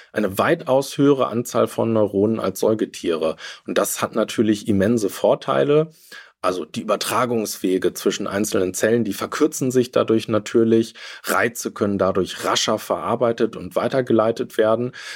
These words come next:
Ja, und da muss man einfach feststellen, dass Intelligenz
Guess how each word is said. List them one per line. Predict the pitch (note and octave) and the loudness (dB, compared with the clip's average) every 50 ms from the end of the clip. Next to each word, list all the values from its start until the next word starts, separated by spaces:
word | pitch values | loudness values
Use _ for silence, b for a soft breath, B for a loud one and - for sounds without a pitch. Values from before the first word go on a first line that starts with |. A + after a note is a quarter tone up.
| B B | B B
Ja, | B B2 A2 | B 0 0
und | G#2 E2+ | -2 -2
da | F2+ | -4
muss | F#2 G#2 A2 - - | -2 -2 -2 0 0
man | B2+ A#2+ B2 B2 B2+ | -2 0 0 -2 -4
einfach | - - G#2+ G#2 - G#2+ F#2+ | -4 -4 -4 -4 -4 -6 -8
feststellen, | - - B2 A#2+ - - - C3+ C3 C3 C3+ B2 | -6 -2 -2 0 0 0 0 2 0 2 2 2
dass | G#2+ G2+ - - | 2 2 2 0
Intelligenz | - A#2+ G#2+ G2 - G2 F#2+ F#2+ F#2 - F2 F#2+ A#2 C3+ D3+ D#3 - - | -4 -2 -2 -2 0 0 0 0 0 0 0 0 0 0 0 -2 -4 -8